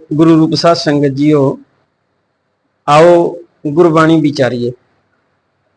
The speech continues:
ਸਤਿਗੁਰੂ ਨਾਨਕ ਦੇਵ ਮਹਾਰਾਜ ਸੱਚੇ ਪਾਤਸ਼ਾਹ ਦੀ ਪਾਵਨ ਬਾਣੀ ਸਿੱਧ ਗੋਸ਼ਟ, ਜਿਹਦੀ ਵਿਚਾਰ ਸੰਗਤਾਂ ਦੇ ਨਾਲ ਸਾਂਝੀ ਕੀਤੀ ਜਾ ਰਹੀ ਹੈ।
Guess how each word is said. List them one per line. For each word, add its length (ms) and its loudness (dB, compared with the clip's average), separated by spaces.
ਸਤਿਗੁਰੂ 540 -2
ਨਾਨਕ 220 0
ਦੇਵ 220 0
ਮਹਾਰਾਜ 520 0
ਸੱਚੇ 280 -8
ਪਾਤਸ਼ਾਹ 460 -2
ਦੀ 100 -4
ਪਾਵਨ 380 -2
ਬਾਣੀ 400 0
ਸਿੱਧ 280 0
ਗੋਸ਼ਟ, 540 -2
ਜਿਹਦੀ 280 0
ਵਿਚਾਰ 560 2
ਸੰਗਤਾਂ 480 -2
ਦੇ 120 2
ਨਾਲ 180 -2
ਸਾਂਝੀ 300 -4
ਕੀਤੀ 300 -8
ਜਾ 180 -4
ਰਹੀ 280 0
ਹੈ। 80 -2